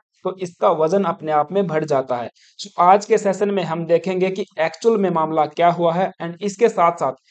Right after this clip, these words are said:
इंडिया यूएई रिलेशनशिप के बारे में भी detail से चर्चा करेंगे। Now, आपने इंडिया मिडिल ईस्ट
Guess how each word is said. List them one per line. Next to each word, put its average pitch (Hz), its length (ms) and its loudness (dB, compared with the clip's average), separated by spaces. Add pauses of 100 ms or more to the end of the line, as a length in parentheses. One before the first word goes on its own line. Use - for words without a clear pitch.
(280)
इंडिया 214 320 2
यूएई 196 400 6
रिलेशनशिप 202 580 2
के 196 80 2
बारे 165 260 4
में 160 120 -4
भी 180 100 2
detail 170 300 0
से 156 140 -8
चर्चा 170 340 0 (500)
करेंगे। 147 480 0 (320)
Now, 220 200 6 (100)
आपने 185 440 2 (120)
इंडिया 190 300 4
मिडिल 175 300 6
ईस्ट 196 140 0